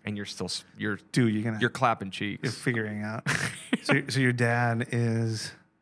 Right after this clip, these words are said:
Speaker 1: So my, you know, my mom catches wind, and, you know, this is still, like, early, like, old school Mexican enough to where, like, she, like, turned the blind eye, and then finally it was to the point where it's like, "I, I can't turn the
Speaker 2: Yeah.
Speaker 1: blind eye <laughs> anymore."
Speaker 2: Yeah.
Speaker 1: You know what I mean?
Speaker 2: Yeah.
Speaker 1: So,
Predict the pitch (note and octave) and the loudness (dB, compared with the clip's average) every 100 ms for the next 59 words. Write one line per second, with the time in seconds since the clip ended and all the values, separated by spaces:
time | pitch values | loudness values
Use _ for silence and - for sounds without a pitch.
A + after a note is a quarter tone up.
0 | _ - - C3 C#3+ C#3 C3+ C3 B2 C3+ | _ -6 -2 2 0 0 0 2 4 4
1 | C#3+ D3 D3 C3 B2 A2+ A2+ A2 A2 G#2 | 4 0 2 0 0 -2 -2 0 -2 0
2 | B2+ B2+ C#3 D#3 F#3 F3 F3 D#3+ C#3 - | 2 2 2 0 -2 0 2 2 0 2
3 | B2+ B2+ C3 C3 B2 G2+ G2 - - A2+ | 2 4 2 2 2 0 -2 -12 -4 0
4 | A#2 - C3+ A#2 G#2+ - - B2 B2+ C3 | 0 0 -2 0 -2 -2 -2 0 2 0
5 | - G#2 G2+ G2+ G2+ - G#2+ F#2+ F#2+ - | 0 -2 0 0 -2 -2 0 0 -2 -4
6 | A2+ A2+ G#2 G2 F2 - F#2 F#2+ G2+ F#2+ | -2 0 0 -4 -6 -8 -4 -2 0 0
7 | F2+ G#2 A#2 B2 - _ _ _ - G2+ | 2 2 0 -4 -12 _ _ _ -8 -4
8 | G2 F#2 G#2 G#2+ G#2 G2 - G#2+ G2+ G2 | -2 2 4 4 0 -2 -2 -2 -2 -4
9 | F2+ F2 F#2 G2 - G#2+ - - - F2 | -4 -4 -2 -2 -2 -2 -2 -6 -6 -6
10 | G#2 A#2+ F#2+ F#2+ G2 - - E3+ F3+ - | -2 -2 -2 -2 0 -2 -2 -2 -4 0
11 | A#3+ D#3+ F3+ D#3 C3+ B2+ A#2 A#2 C3 - | 0 2 4 4 4 2 0 -2 -4 -6
12 | B2 - - - - - - B2+ A#2 A2+ | -8 -8 -16 -20 -14 -4 -2 0 2 2
13 | A2 A2 | 2 -2